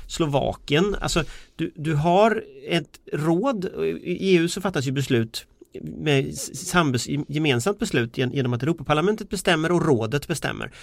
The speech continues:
Du kommer att ha en ganska stor grupp i rådet som är lite halvgalna, en ganska stor grupp i Europaparlamentet som är lite halvgalna. Alltså det är en extremt tuff situation för E U. Och så på det har du Brexit och liksom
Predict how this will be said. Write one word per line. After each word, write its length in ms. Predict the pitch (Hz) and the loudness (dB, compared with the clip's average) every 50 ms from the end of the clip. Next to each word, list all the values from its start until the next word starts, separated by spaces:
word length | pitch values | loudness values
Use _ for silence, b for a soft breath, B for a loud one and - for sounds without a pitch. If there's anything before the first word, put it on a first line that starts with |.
| B B B | B B B
Du 80 | - 139 | -6 -2
kommer 200 | - 165 175 214 | 2 4 4 6
att 80 | 226 | 6
ha 120 | 214 185 156 | 6 6 4
en 80 | 156 | 4
ganska 240 | 180 190 - - 127 | 2 2 0 0 -4
stor 380 | - - - - 185 156 185 220 | -4 -2 2 2 4 4 4 2
grupp 240 | 339 349 175 - | 0 0 0 0
i 40 | 160 | 0
rådet 460 | 147 151 135 110 107 113 147 208 202 | 2 2 2 2 2 2 2 0 0
som 160 | - - 240 185 | -2 -2 0 0
är 60 | 147 | 0
lite 180 | 135 127 - 131 | 0 0 0 0
halvgalna, 760 | 139 160 151 127 120 113 117 117 117 117 113 113 175 220 220 B B B B | 0 0 0 0 0 0 0 0 0 0 2 2 0 0 -2 B B B B
en 100 | - 170 | 0 2
ganska 200 | 190 - - 147 | 2 2 0 -2
stor 280 | - - 151 156 165 156 | -2 2 2 2 4 4
grupp 240 | 147 131 113 - | 4 2 2 2
i 20 | 123 | 0
Europaparlamentet 560 | 117 151 147 - - - 143 160 208 277 - | 0 0 -2 -4 -4 -4 -2 0 -2 -2 -2
som 80 | - 262 | -4 -2
är 40 | |
lite 80 | - - | 0 2
halvgalna. 600 | 190 247 262 185 131 117 110 110 117 123 - - b b b b b | 2 2 2 0 0 0 0 -2 -2 -4 -6 -10 b b b b b
Alltså 160 | - 120 139 | -6 -4 -2
det 80 | 143 156 | -2 0
är 120 | 160 175 175 | 2 2 0
en 80 | 175 - | 0 -2
extremt 880 | - - - - - - _ - 147 - - 240 415 453 403 277 214 - | -6 -6 -4 -4 -4 -6 _ -6 -4 -2 -2 0 0 0 0 0 0 2
tuff 180 | 151 127 - | 2 2 2
situation 440 | - - 127 - - - 131 127 120 | 0 -4 -4 -4 -2 -2 -2 -2 -2
för 120 | - - 139 | -2 -2 -2
E 140 | 139 120 120 | -2 -2 -2
U. 100 | - 123 - | -4 -8 -10
Och 220 | - - - - 135 | -14 -12 -8 0 4
så 80 | 196 190 | 4 2
på 360 | - - - 180 233 311 247 | 4 4 4 4 6 6 6
det 100 | 165 131 | 6 4
har 140 | 113 117 123 | 4 2 2
du 80 | 120 | 0
Brexit 500 | 117 123 131 120 - - - 143 123 123 | -2 -2 -4 -4 -6 -6 -6 -6 -4 -2
och 60 | - 131 | -2 -2
liksom 300 | 123 - 139 127 120 | 0 0 0 0 0